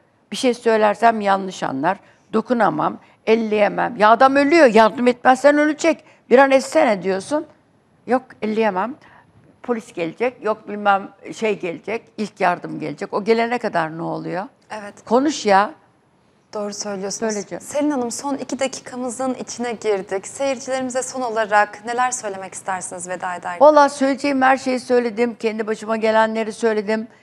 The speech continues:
Speaker 1: Hiç kimse böyle, e, Allah'ından dört başı mamur olarak doğmuyor. Hadiselerin içinde bilgili olarak güzel ki-, şeyleri seyredin. Size bilgi verecek yazıları okuyun.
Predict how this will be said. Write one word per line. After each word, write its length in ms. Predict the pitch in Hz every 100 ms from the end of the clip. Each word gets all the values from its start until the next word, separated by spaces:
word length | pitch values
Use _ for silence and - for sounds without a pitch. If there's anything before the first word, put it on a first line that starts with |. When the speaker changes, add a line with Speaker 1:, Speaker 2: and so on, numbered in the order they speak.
| _ 247
Speaker 1:
Hiç 200 | 247 -
kimse 400 | 294 220 247 220
böyle, 400 | 226 226 220 - _ _ -
e, 680 | 175 165 156 139 - - - -
Allah'ından 760 | 214 214 220 226 220 226 220 - _ _ -
dört 280 | 240 240 -
başı 180 | 202 214
mamur 380 | 214 208 214
olarak 460 | 202 196 196 202 -
doğmuyor. 480 | 220 233 190 156 151 - _
Hadiselerin 840 | - 196 208 - 226 226 226 202 214 -
içinde 520 | - - 160 170 156
bilgili 580 | 208 196 175 170 185 339 _ _ _ 180
olarak 380 | 180 160 160 - - _ _ _ _ - _ _ _
güzel 360 | 208 202 269 247 - _ -
ki-, 200 | - -
şeyleri 380 | 214 190 185 175
seyredin. 540 | - 175 165 - 165
Size 320 | - 220 185
bilgi 260 | 190 175 208
verecek 440 | 190 165 190 160
yazıları 460 | 170 165 170 87 170
okuyun. 480 | - - 180 160